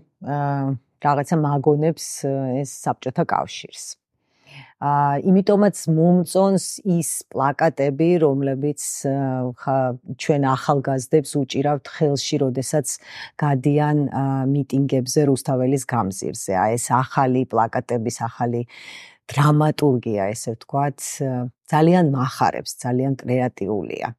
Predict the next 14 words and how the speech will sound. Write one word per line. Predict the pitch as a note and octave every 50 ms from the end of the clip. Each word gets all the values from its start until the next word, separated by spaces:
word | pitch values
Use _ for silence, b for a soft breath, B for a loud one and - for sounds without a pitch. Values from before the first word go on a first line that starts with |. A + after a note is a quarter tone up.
| _ b b b b b b b -
ზუსტად | - D3 - - F3+ C#3 -
ესეთი | D3+ C3+ - - C3+ - - - C3+
უნდა | B2 B2 A#2+ C3+ C3
იყოს. | G2 F#2 - - - - - - - - _ _ _ _ _ B B B B B B B B B
მაგრამ | - D#3+ D#3+ D3+ D#3 D3 C#3+
მაინც | D3 D#3+ E3+ F3+ F3 D#3+ C#3+ C3 B2 - - - - - - _ _ _ _ _ _ _ _ _ _
მინდა | - D#3 C#3+ C3+ E3
ვთქვა, | D#3+ D3 - - - B2 - - A2+ - _ _ _ _ _ _ _ _ -
არა | D3 C#3 C3+ C3+ C#3 D3 D#3 E3 F3 F3 F3+ - _ _ _ _ _ _
რუსულ | - C#3 B2 - - D3 C#3+
კანონს. | - - - - - - - A#2 A2+ - - - - - _ _ _ _ _ _ _ _ _ _ _ -
და | F3+ F3 D3+
აფხაზეთი | C3 - - - D3 C#3 B2+ - C3+ - - - F3 D#3+ E3 - _ _ _ _ _ _ _ _ _ _
საქართველოა. | - - C#3 - - B2 - - - A2+ E2 C2 - - - -